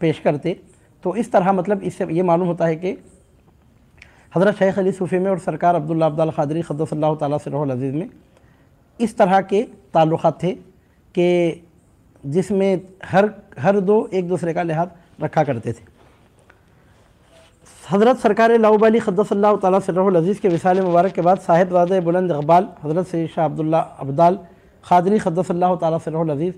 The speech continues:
हज़रत अबुल हसन क़ादरी बीजापुरी की साहिबजादी से मंसूब हुए। बाज़ हज़रात से मालूम होता है कि पोती थीं, लेकिन हज़रत ग़ुलाम अली शाह क़ादरी यहाँ लिखते हैं कि हज़रत सैयद शाह अबुल हसन क़ादरी बीजापुरी की साहिबजादी से मंसूब हुए। हज़रत सैयद,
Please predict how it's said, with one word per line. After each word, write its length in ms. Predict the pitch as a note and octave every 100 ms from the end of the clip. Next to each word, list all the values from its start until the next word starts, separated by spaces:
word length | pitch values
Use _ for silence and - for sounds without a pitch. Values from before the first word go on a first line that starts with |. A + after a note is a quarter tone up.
| - _ _ _
हज़रत 300 | F3 G3+ G#3+
अबुल 240 | F3 F#3+ A3
हसन 240 | G3 G#3+
क़ादरी 300 | F#3 F3+ F#3+
बीजापुरी 460 | F3+ F3+ F3+ F#3 F3
की 100 | G3+
साहिबजादी 560 | - F3 G3 F#3 F#3+ G#3
से 100 | G#3+
मंसूब 300 | D#3 C3+ C3
हुए। 160 | A#2 - _ _ _ _ _ _
बाज़ 160 | D3+ D#3+
हज़रात 360 | - E3+ F3+ F#3
से 80 | G3
मालूम 300 | F3 F3 F#3
होता 180 | E3+ F#3
है 80 | F#3
कि 80 | F3+
पोती 320 | E3+ D3 E3+
थीं, 180 | D3 A2 - _ _ _
लेकिन 160 | E3 F3
हज़रत 200 | E3 F3+
ग़ुलाम 280 | E3+ F3 F#3
अली 120 | F3+
शाह 140 | F3 E3+
क़ादरी 200 | E3+ F3
यहाँ 120 | E3+
लिखते 240 | D3+ -
हैं 120 | E3+ F#3+ - _ _ _ -
कि 40 |
हज़रत 240 | D#3+ G3 G3+
सैयद 200 | F#3+ F3+
शाह 140 | F3
अबुल 180 | E3 F#3+
हसन 220 | E3 F#3
क़ादरी 300 | F3 D#3 E3+
बीजापुरी 440 | D#3+ D#3+ D#3+ D#3 D#3+
की 180 | G3+ A3+ - _ _ -
साहिबजादी 500 | F3+ G3+ F#3+ F#3+ G3+
से 80 | G#3
मंसूब 300 | E3 - F3+
हुए। 200 | F3 G3 - _ _ _ -
हज़रत 280 | F#3 A3+ A#3+
सैयद, 420 | G#3+ G#3+ G3